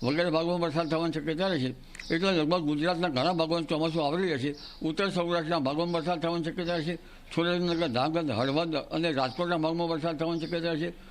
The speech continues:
જામનગર, કચ્છના ભાગોમાં વરસાદ થવાની શક્યતા રહેશે. એટલે લગભગ ગરમી વચ્ચે, હમણાં તો ગરમી છે,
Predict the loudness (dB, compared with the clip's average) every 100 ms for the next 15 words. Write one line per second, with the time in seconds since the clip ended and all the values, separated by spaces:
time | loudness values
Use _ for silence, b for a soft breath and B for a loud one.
0 | B B 2 2 2 0 0 0 -2 0
1 | 2 2 2 0 0 0 0 -2 0 -2
2 | -2 -2 -2 -2 0 -2 -6 B B B
3 | -2 0 2 0 -2 B B 0 0 2
4 | 0 0 0 2 2 2 0 0 -2 0
5 | 0 0 0 0 0 -2